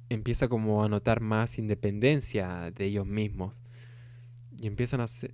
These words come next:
a, a notar que no, no, no deben ser siempre dependientes de Rick y, y lo dej-, y lo dejan. Como yendo,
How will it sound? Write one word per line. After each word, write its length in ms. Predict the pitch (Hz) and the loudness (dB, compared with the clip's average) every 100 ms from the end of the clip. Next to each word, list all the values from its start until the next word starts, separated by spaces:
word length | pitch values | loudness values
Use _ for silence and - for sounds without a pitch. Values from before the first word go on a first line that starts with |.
| 120 | -8
a, 340 | 101 104 101 - | -6 -6 -6 -6
a 120 | 101 | -4
notar 320 | 101 127 120 | 4 6 6
que 120 | 123 | 2
no, 200 | 110 135 160 - | 2 2 0 -6
no, 300 | 135 127 147 | -2 0 0
no 200 | - 127 | 4 8
deben 260 | 175 202 | 10 12
ser 160 | 143 151 | 12 12
siempre 300 | - 117 120 | 10 6 8
dependientes 880 | 110 - 107 107 110 110 101 98 98 - | 8 8 4 2 0 0 0 0 -4 -6
de 140 | 104 | -6
Rick 320 | 101 104 104 | -2 -2 -2
y, 360 | 107 98 95 117 | -2 -2 -2 -6
y 240 | - 104 98 | -6 -4 0
lo 100 | 98 | 0
dej-, 260 | 110 113 - | 0 -2 -8
y 300 | 104 92 90 | -6 -6 -6
lo 140 | 92 | -6
dejan. 420 | 90 95 104 110 - - - - - - - - - - - - - - - - - - - | -6 -6 -6 -10 -10 -18 -20 -20 -20 -20 -18 -18 -20 -20 -20 -20 -20 -20 -20 -20 -20 -18 -6
Como 180 | 113 | 0
yendo, 520 | 107 101 107 104 101 | 0 0 0 -2 -4